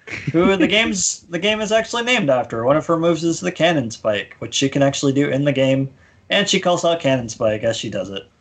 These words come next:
Speaker 2: I didn't
Speaker 1: Man.
Speaker 2: play as her.
Speaker 1: <laughs> You're not, you're not doing it right then.
Speaker 2: And then it had two,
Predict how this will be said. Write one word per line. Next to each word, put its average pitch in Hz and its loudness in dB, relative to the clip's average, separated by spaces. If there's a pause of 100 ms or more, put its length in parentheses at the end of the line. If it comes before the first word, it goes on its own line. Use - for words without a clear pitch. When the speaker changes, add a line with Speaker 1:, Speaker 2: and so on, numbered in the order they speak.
(140)
Speaker 2:
I 143 2
didn't 120 0
Speaker 1:
Man. 135 2
Speaker 2:
play 101 0
as 98 -6
her. 101 -6 (420)
Speaker 1:
<laughs> 269 -2 (280)
You're 151 0
not, 156 0
you're 147 -2
not 143 2
doing 127 0
it - -4
right 110 -2
then. 110 -6 (500)
Speaker 2:
And 175 0
then 175 4
it 165 2
had 160 0
two, 185 2